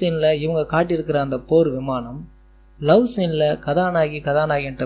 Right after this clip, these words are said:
பேசுற அந்த உயிரோட்டமான dialogues எல்லாமே வந்து இந்த படத்தின் மீதான எதிர்பார்ப்பை இந்த trailer வந்து அதிகரிச்சுள்ளது என்பதுதான் உண்மை. இந்த ட்ரெய்லரை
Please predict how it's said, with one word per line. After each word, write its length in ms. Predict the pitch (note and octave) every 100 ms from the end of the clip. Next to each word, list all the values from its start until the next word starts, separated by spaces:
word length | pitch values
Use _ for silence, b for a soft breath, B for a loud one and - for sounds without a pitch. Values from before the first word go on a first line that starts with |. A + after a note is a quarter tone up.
| -
பேசுற 440 | C3+ - C3 C3
அந்த 460 | - C3 C3+ C3+ B2+
உயிரோட்டமான 880 | D3+ F3 E3 D#3 D3 D3+ D3+ C#3 B2+ C3
dialogues 520 | C#3 D3 C3 - -
எல்லாமே 420 | C#3 D#3 D#3 D#3
வந்து 380 | B2+ A#2 D3+ G#3+ b b b -
இந்த 280 | D3+ A3 A#3
படத்தின் 460 | G3 G#3 G3+ G#3
மீதான 460 | F#3 E3 D#3 C3+ D#3+
எதிர்பார்ப்பை 880 | D#3+ C#3+ E3+ E3+ D3 C3 - D#3 C#3+
இந்த 300 | C#3+ F#3+ G3
trailer 380 | D#3 D#3+ E3 C#3+
வந்து 340 | B2 B2 F3+
அதிகரிச்சுள்ளது 880 | D#3+ C#3 D3 C3+ - B2+ A#2+ A#2+ A#2
என்பதுதான் 540 | A#2+ A#2 A#2 A#2 F3+
உண்மை. 380 | C3 A#2+ A#2+ A#2+ -
இந்த 280 | D3+ A3+ B3
ட்ரெய்லரை 460 | G#3 G#3 G3 F#3